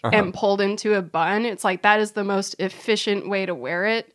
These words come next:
Speaker 1: Yeah.
Speaker 2: If you're going to be trying to kill people <laughs> and
Speaker 1: Uh-huh.
Speaker 2: basically take out your enemies. So, like, I, I just like the attention to,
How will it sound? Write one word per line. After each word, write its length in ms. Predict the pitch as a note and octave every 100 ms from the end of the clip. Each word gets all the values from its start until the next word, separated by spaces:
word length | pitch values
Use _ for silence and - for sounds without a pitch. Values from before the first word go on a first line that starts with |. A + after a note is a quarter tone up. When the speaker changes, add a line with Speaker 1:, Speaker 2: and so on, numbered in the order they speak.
| -
Speaker 1:
Yeah. 260 | A2+ G2 -
Speaker 2:
If 220 | F#3 -
you're 140 | G3 F#3+
going 280 | F#3+ F#3 G3+
to 100 | -
be 140 | F#3+
trying 300 | - F#3 F#3
to 60 | F3
kill 360 | - F3+ F#3+
people 400 | - F#3+ - B3+
<laughs> 100 | -
and 140 | C4 A3+
Speaker 1:
Uh-huh. 280 | A#2 A2 G2 - - _
Speaker 2:
basically 380 | G3+ F#3+ G#3 F#3+
take 260 | F#3+ F#3
out 180 | G3 E3
your 100 | F#3
enemies. 540 | F3 F#3 G3+ G#3+ A3
So, 420 | - F#3+ F#3 F3+ - - - _ -
like, 120 | G3
I, 200 | G3+ A3
I 160 | - A3
just 200 | A#3+ A#3+
like 280 | A#3 A#3+ B3+
the 140 | B3+
attention 680 | A3+ A3+ G#3 G3+ G#3+ G3+ G3+
to, 580 | - G3+ G3+ G3 G3